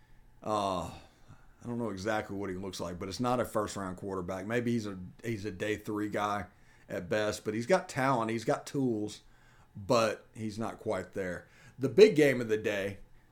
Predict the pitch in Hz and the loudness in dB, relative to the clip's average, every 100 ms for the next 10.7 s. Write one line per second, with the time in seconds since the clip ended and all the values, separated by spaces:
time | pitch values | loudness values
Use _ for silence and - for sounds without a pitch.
0 | - 123 117 - 175 139 151 139 110 107 | 2 2 2 0 0 2 2 2 0 2
1 | 131 151 110 104 143 - - 180 185 151 | 6 6 4 2 0 0 0 2 4 2
2 | 151 131 131 113 113 135 123 113 117 143 | 2 2 4 2 2 0 0 0 0 0
3 | 139 135 127 117 110 127 151 139 - 151 | 2 0 0 -2 -2 -2 0 -2 2 4
4 | 127 139 135 95 90 92 127 143 135 135 | 4 0 -2 -4 -4 0 2 2 2 0
5 | 120 - 120 123 107 110 - 120 107 104 | 0 0 0 0 -4 -6 -4 -4 -4 -6
6 | - 120 135 107 92 107 92 92 101 92 | -4 2 4 4 0 -6 -8 -6 -6 -6
7 | 85 - - - - - - - - 110 | -8 -12 -18 -20 -20 -20 -20 -20 -6 -2
8 | 104 95 92 90 - 113 110 - 95 - | 0 0 -2 -4 -6 -4 -4 -6 -10 0
9 | 135 131 98 95 113 98 92 104 98 101 | 4 4 2 -2 -2 -2 -2 -6 -4 -4
10 | 90 - 180 170 - 107 98 | -6 2 4 4 4 2 2